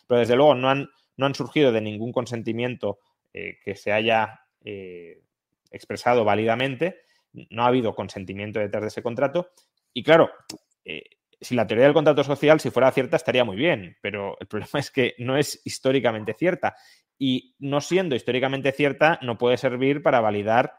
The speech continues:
los estados históricos actuales que no se han formado mediante ese contrato social. Entonces, es una teoría filosófica que en gran medida pretende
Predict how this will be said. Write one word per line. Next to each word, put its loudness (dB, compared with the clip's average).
los -6
estados 0
históricos -4
actuales 2
que -10
no -8
se -8
han -10
formado -6
mediante -8
ese -18
contrato -10
social. -4
Entonces, -6
es -10
una 0
teoría 4
filosófica 0
que -12
en -8
gran -2
medida 0
pretende -2